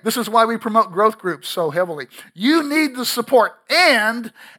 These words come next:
and the accountability of, of sharing your spiritual journey with others. God didn't make us dependent on each other, but he did make us interdependent on each other. That's why the church is called the body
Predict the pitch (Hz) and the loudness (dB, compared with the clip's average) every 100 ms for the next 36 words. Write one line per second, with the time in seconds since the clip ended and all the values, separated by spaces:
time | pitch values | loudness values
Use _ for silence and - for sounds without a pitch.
0 | _ 277 330 302 233 240 220 240 226 196 | _ 2 4 4 2 -2 -2 0 0 0
1 | 226 196 185 180 - - 175 - - _ | -2 -2 -4 -8 -10 -8 -8 -12 -20 _
2 | 165 - - 240 233 214 202 - 196 185 | -12 -10 0 0 2 -4 -6 -6 -6 -6
3 | 185 165 185 175 170 170 175 147 120 _ | -10 -6 -8 -8 -10 -6 -8 -8 -14 _
4 | - - - - 151 147 226 294 294 302 | -20 -20 -20 -20 -6 0 4 4 2 -4
5 | 262 254 247 254 - 190 277 277 196 190 | -4 -4 0 0 -2 -6 -4 -2 0 -2
6 | 185 - 196 190 - _ _ 139 160 240 | -2 -4 -2 -2 -8 _ _ 0 2 2
7 | - _ - 240 196 285 214 214 208 208 | -2 _ -8 -8 -6 -6 -4 -6 -2 -2
8 | - _ 240 302 240 156 165 - 160 139 | -2 _ -6 0 0 -2 -10 -8 -10 -10
9 | 127 _ _ 170 151 135 - 143 139 160 | -16 _ _ -6 -6 -10 -16 -18 -8 -6
10 | 135 113 - _ 185 175 185 180 170 185 | -6 -10 -20 _ -2 -2 0 -2 -2 -6
11 | 180 170 - 180 156 156 131 196 214 220 | -6 -10 -6 -6 -4 -8 0 4 6 4
12 | 196 160 160 185 | 2 -4 -10 -12